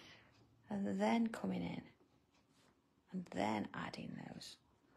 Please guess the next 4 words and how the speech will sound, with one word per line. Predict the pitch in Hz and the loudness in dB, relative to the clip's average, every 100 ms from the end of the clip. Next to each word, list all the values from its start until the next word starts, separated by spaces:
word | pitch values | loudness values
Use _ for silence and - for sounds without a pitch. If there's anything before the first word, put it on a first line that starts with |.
| - _ - | -20 _ -4
little | 196 - 180 | -2 -2 -2
leaf | 175 175 | -2 -2
shapes. | - 175 - - - - - _ _ _ - - - - - _ _ _ _ - | -2 -2 -6 -10 -12 -14 -14 _ _ _ -20 -20 -20 -20 -20 _ _ _ _ -20
See? | - - 277 | -12 -10 -10